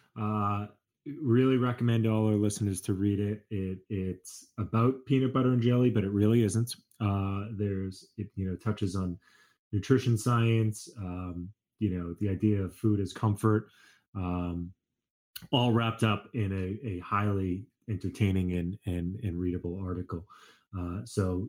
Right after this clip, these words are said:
go ahead and Google it, the N B A's Secret Addiction. And Baxter, how can folks follow you? I think it's at Baxter on Twitter. Is that correct?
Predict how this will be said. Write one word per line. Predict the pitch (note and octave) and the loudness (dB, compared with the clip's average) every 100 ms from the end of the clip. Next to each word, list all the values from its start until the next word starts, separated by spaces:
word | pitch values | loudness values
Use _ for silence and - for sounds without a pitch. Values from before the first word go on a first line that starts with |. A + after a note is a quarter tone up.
| A2 | 0
go | A2 | 2
ahead | G#2+ G#2+ | 4 2
and | F2+ | 2
Google | G#2 G#2+ A2 | 4 4 4
it, | A2 - | 2 0
the | G2 | -2
N | |
B | F2+ F#2+ | 0 -2
A's | F2+ | -2
Secret | - G2+ F2 | -4 -2 -4
Addiction. | F2+ A#2 A#2 C#3 C#3 | 0 0 2 0 0
And | G#2+ G2 | 0 2
Baxter, | A#2+ A#2+ - A2+ | 0 0 0 2
how | D#3 | 2
can | D#3+ C#3+ | 0 0
folks | C#3+ A#2+ - | 2 0 0
follow | B2 A2+ G#2+ | 0 2 2
you? | G#2 G2+ | 2 0
I | G2+ | -2
think | A2 | -2
it's | G#2+ - | -2 -2
at | B2+ A#2 - | -2 -2 0
Baxter | B2+ B2+ - C#3+ C3 B2+ _ _ _ _ - | -2 -2 0 2 2 -2 _ _ _ _ 0
on | A#2 A2+ | 2 2
Twitter. | G2+ C3 B2 B2+ | 0 0 2 2
Is | A2+ | 0
that | A2+ A2+ | -2 -4
correct? | B2+ B2 C3 | -4 -4 -6